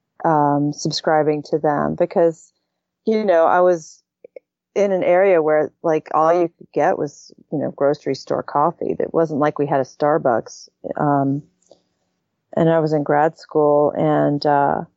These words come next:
I used to, I used to drink my coffee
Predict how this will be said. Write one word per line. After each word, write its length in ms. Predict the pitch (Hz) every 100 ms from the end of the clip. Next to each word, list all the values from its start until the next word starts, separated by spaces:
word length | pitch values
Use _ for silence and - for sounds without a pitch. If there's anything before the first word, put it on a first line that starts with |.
| _ _ -
I 120 | 175
used 540 | 180 190 190 - -
to, 560 | 185 160 156 156 156 156 _ _ _ _ _ _ _ _ -
I 60 |
used 460 | 170 175 311 330 -
to 80 | 170
drink 600 | 151 - 165 170 170 -
my 160 | 160
coffee 840 | 151 165 160 160 160 151 151 147